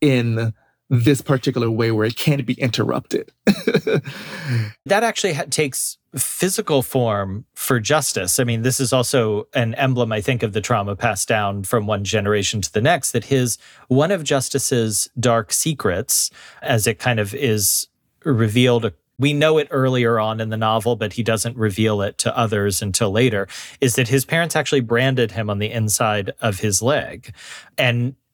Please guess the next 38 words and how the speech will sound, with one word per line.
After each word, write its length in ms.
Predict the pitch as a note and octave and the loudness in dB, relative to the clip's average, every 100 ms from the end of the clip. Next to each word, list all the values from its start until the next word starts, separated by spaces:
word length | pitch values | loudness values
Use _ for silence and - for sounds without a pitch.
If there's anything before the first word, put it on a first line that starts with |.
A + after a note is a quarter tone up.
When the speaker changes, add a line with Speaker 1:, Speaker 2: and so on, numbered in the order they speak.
| _ - | _ 0
Speaker 2:
I 80 | D3 | 0
believe 380 | B2+ C#3+ F3+ | 2 2 2
the 80 | D#3+ | 0
justification 680 | C#3 C#3+ - - C#3+ A#2+ B2+ | 2 0 0 -2 0 0 -2
that 140 | A#2 | -2
the 80 | A#2+ | 0
novel 320 | A#2 A#2 A#2 | 0 0 -2
provides 480 | - A2 A#2 B2+ B2 | -2 -2 2 2 0
for 120 | - | -4
that 300 | G#2 G#2 G2+ | -2 0 0
is 180 | A#2 G2+ | -2 -2
that, 240 | A2 G#2 - _ _ - _ _ _ - | 0 -2 -2 _ _ -20 _ _ _ -4
one, 420 | E3+ C#3 D#3 D#3 | 0 2 2 2
they 160 | C#3 C3 | 2 4
are 120 | A#2 | 2
very 300 | A2 B2+ C3 | 2 2 0
traumatized 840 | - A#2+ A#2 - A2 F#2+ F#2+ - | 0 0 0 0 -2 0 -4 -4
by 180 | A2+ G#2 | -2 -2
the 320 | G#2 G#2+ G#2 | -2 -2 0
experience 720 | B2 A2 - A2+ G#2+ G#2 G2+ | -2 -2 -2 0 0 -2 -4
of 80 | G#2+ | -2
slavery, 580 | - B2+ A2+ G#2 G2+ G2+ | 0 2 2 2 0 0
and 200 | A#2 G#2+ | 0 0
they 180 | G#2+ G#2 | 2 2
are, 500 | - A#2+ G#2+ G2+ A#2 _ | 0 0 2 0 -4 _
even 320 | F#3 G3 G3+ | 0 2 2
though 160 | E3 D#3+ | 2 0
they 160 | C#3+ C3 | 0 0
are 120 | A#2 | 0
living 380 | A2+ B2 D3+ D3+ | 2 0 0 -2
in 160 | B2+ | -2
a 60 | A#2 | -2
place 640 | - A#2+ G#2+ G2+ - - - _ _ _ _ _ | -2 0 0 0 -2 -4 -6 _ _ _ _ _
that 260 | A#2 A#2 A#2 | 0 0 2
guarantees 680 | B2 B2 A#2+ - B2 A2+ | 2 2 0 0 0 0
them 180 | - A2+ | -2 -2
security, 800 | G#2+ B2 - A2 F#2+ D#2+ D#2+ G#2+ - _ | -2 -4 -2 0 0 -4 -8 -10 -10 _
though 380 | A2+ G#2 G#2 | 0 2 0